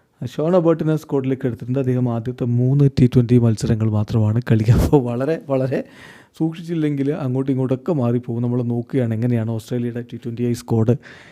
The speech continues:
ഇന്ത്യക്കെതിരെയുള്ള, ആ, പരമ്പരക്കായിട്ട് പ്രഖ്യാപിച്ചിരിക്കുന്നത് നോക്കാം. മിച്ചൽ മാർഷ് ക്യാപ്റ്റൻ, ഷോൺ അബോട്ട്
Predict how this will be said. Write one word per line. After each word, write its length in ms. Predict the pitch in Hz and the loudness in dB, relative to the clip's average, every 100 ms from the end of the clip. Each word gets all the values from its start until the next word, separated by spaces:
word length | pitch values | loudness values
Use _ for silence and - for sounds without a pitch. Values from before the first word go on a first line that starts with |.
| _ | _
ഇന്ത്യക്കെതിരെയുള്ള, 640 | 127 127 123 120 120 117 117 - | 2 4 4 4 4 4 2 0
ആ, 80 | 113 110 110 135 - | 0 2 0 -4 2
പരമ്പരക്കായിട്ട് 640 | 127 120 123 123 - 117 117 | 4 4 4 2 2 2 2
പ്രഖ്യാപിച്ചിരിക്കുന്നത് 800 | 120 113 127 120 120 113 110 | -2 0 2 2 -2 -4 -4
നോക്കാം. 280 | 104 - 135 | -4 -2 0
മിച്ചൽ 280 | 135 135 156 | 0 0 0
മാർഷ് 300 | 123 113 - | 0 -2 -4
ക്യാപ്റ്റൻ, 380 | 160 117 - 120 - _ _ _ _ _ _ _ _ _ _ - _ - _ _ _ _ _ _ - | 0 0 0 -10 -12 _ _ _ _ _ _ _ _ _ _ -20 _ -20 _ _ _ _ _ _ -2
ഷോൺ 200 | 156 175 | 2 4
അബോട്ട് 420 | 147 127 123 151 | 4 2 -2 -6